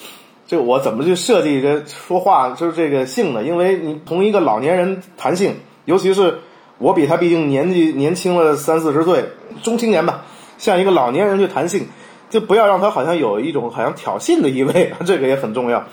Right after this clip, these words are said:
但是呢，我还是设计了问题。就令，令我非常感动的是啊，这个也是为我们澎湃新闻做广告啊，<laughs> 这我这篇文章中，这个李老师非常直言不讳地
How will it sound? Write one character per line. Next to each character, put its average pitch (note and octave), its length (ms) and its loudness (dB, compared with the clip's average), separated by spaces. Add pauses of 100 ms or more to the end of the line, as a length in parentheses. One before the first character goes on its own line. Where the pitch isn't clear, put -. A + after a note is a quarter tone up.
(400)
但 G#3 160 4
是 G3 60 6
呢， F3+ 160 2
我 B2 120 2
还 D3 160 2
是 F#3 60 2
设 F3 180 0
计 C#3 80 0
了 B2 140 2
问 A#2 120 0
题。 G2+ 220 -10 (380)
就 A#3+ 100 4
令， C4 240 0
令 C#4 140 2
我 E3 100 4
非 C4+ 220 0
常 A3+ 200 0
感 A#2+ 280 0
动 A3 180 2
的 B2+ 100 2
是 C3+ 120 -2
啊， G#2 240 0
这 D3+ 160 -2
个 C3 100 2
也 A2+ 100 0
是 D3+ 80 -2
为 D3+ 160 2
我 A#2+ 80 0
们 A2+ 100 -4
澎 C3 140 -10
湃 C#3+ 140 0
新 C#3+ 140 -2
闻 C#3+ 100 0
做 D3 160 0
广 G2+ 160 -6
告 A#2+ 60 0
啊， A#2+ 320 0
<laughs> - 20 -4
这 G3+ 100 4
我 C#3+ 120 2
这 D#3 80 4
篇 D#3+ 120 2
文 D#3 140 -2
章 E3+ 140 2
中， E3+ 120 -2 (460)
这 D#3 120 -2
个 D3+ 60 2
李 E3 120 4
老 D#3 180 4
师 E3+ 260 0
非 G3+ 200 0
常 D3 240 0
直 D3+ 180 -4
言 C#3+ 220 0
不 C3 160 -6
讳 D3 200 2
地 A2 140 -2